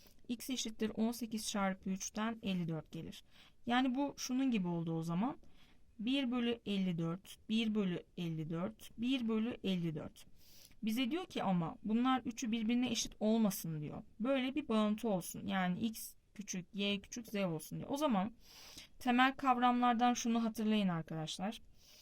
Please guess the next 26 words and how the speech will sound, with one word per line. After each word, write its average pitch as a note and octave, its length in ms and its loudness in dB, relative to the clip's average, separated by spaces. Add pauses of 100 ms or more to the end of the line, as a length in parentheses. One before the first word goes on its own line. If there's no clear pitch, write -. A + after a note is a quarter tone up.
(200)
Eğer A#3+ 340 6
burayı B3+ 220 0
azaltıyorsam A#3+ 880 2 (120)
elli G3 300 2
üç, A#3 280 -6
bunu A#3+ 280 0
arttırıyordum, G3+ 680 0 (100)
elli F#3+ 240 0
beş F3 200 -4
oluyor. D#3 340 -8 (600)
Böylelikle B3+ 600 0
demek C4 320 0
ki B3+ 320 -4
z F#3+ 160 -2
değeri, A3 500 2
yani F3+ 380 0
en A#3+ 240 4
büyük A3+ 200 0
olan F#3+ 260 2
sayımız A3 640 2 (1200)
kaç A#3 220 -4
olabiliyormuş? A#3 920 0 (100)
elli F3+ 280 0
beş G#3 300 -2
olabiliyormuş F3 680 -4
arkadaşlar. - 680 -8